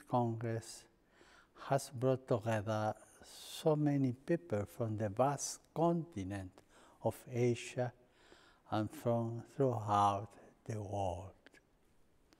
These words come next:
Just one year ago, I visited the Philippines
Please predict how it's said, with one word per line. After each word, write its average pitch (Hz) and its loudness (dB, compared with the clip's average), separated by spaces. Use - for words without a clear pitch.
Just 135 6
one 147 6
year 113 6
ago, 120 4
I 139 6
visited 151 4
the 143 8
Philippines 104 0